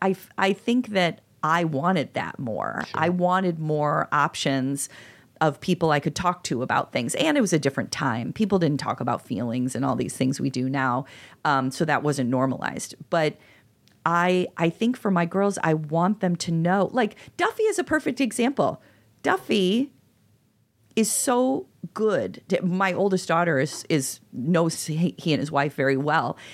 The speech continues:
Speaker 1: And he's supported her in so many ways. He even mentions, mentions her in his book. Like, there is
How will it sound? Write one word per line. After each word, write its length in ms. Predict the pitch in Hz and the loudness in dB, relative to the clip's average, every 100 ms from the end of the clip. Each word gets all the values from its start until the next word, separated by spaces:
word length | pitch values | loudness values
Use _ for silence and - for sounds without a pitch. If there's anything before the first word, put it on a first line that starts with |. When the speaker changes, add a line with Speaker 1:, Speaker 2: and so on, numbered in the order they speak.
| - - | -8 0
Speaker 1:
And 140 | 208 | 0
he's 340 | - 294 320 | 2 0 0
supported 720 | - - - 185 - 185 175 156 | -2 -2 0 -2 0 0 0 0
her 200 | 131 - | -2 0
in 160 | 160 | -2
so 200 | - 208 | 0 2
many 200 | 220 190 | 2 2
ways. 320 | 160 151 139 | 2 2 0
He 80 | - | 0
even 240 | 277 330 220 | 0 2 2
mentions, 440 | 190 - 180 - - | 2 0 -4 -4 -4
mentions 520 | 165 190 233 131 - | 0 2 0 -4 -2
her 180 | - 123 | -6 -2
in 160 | 156 | 0
his 160 | 151 139 | 0 0
book. 480 | - 294 - - - - - - - | 0 0 0 -8 -20 -20 -20 -20 -2
Like, 260 | 170 170 - - _ | -2 -2 -10 -20 _
there 240 | 208 220 247 | 0 0 0
is 560 | - 220 190 185 - | 2 2 2 -2 -6